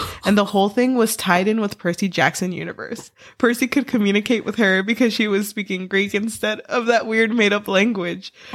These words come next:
Speaker 2: There was some catastrophe, and they had to save the world or something, and Lyra ends up back in the ocean as a siren.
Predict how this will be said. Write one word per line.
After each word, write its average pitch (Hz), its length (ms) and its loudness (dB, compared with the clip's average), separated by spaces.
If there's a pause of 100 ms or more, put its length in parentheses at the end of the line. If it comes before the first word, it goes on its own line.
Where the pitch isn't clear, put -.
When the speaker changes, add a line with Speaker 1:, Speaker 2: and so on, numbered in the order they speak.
(140)
Speaker 2:
There 226 120 4
was 277 140 0
some 269 220 2
catastrophe, 220 880 0
and 190 120 0
they 196 100 4
had 208 120 4
to 262 80 2
save 233 240 2
the 240 80 2
world 196 320 2
or 214 80 4
something, 180 420 -4
and 180 140 -2
Lyra 180 300 2
ends 208 200 2
up 226 120 2
back 165 220 -2
in 220 60 0
the 233 140 2
ocean 262 280 0
as 254 120 0
a 254 60 0
siren. 202 560 0